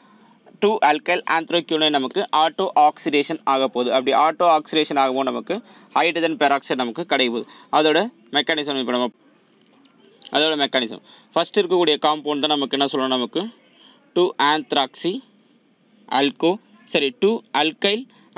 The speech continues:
ஆந்த்ராக்சி கியூனோன்னு சொல்றோம். இந்த டூ அல்கைல் ஆந்த்ராக்சி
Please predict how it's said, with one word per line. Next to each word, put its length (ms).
ஆந்த்ராக்சி 480
கியூனோன்னு 440
சொல்றோம். 200
இந்த 180
டூ 80
அல்கைல் 400
ஆந்த்ராக்சி 380